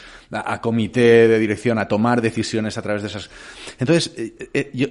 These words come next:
siempre, mm, escucho una discusión, ¿no? Entre cuando se da una transformación, ¿dónde ponemos el foco? Si en herramientas, si en, eh, en, en, en la cultura, en los valores, en el.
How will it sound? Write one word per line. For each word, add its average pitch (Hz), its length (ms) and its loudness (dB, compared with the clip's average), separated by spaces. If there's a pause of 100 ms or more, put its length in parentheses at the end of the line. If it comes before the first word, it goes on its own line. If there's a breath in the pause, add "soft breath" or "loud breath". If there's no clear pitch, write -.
(140)
siempre, 151 600 2
mm, 113 280 0 (360 loud breath)
escucho 131 320 -2
una 139 120 2
discusión, 117 720 0
¿no? 117 220 2
Entre 92 640 -2
cuando 98 300 -4
se 98 160 -8
da 101 80 -6
una 123 160 -4
transformación, 117 1120 0
¿dónde 107 280 -2
ponemos 101 360 -8
el 92 80 -8
foco? 90 400 -8
Si - 180 -12
en 87 120 -10
herramientas, 117 960 0
si 87 160 -6
en, 82 240 -6
eh, 82 440 -6
en, 82 180 -10
en, 87 200 -10
en 95 80 -6
la 87 140 -8
cultura, 101 520 0
en 95 100 -4
los 87 160 -6
valores, 98 640 0
en 95 140 -6
el. 92 180 -6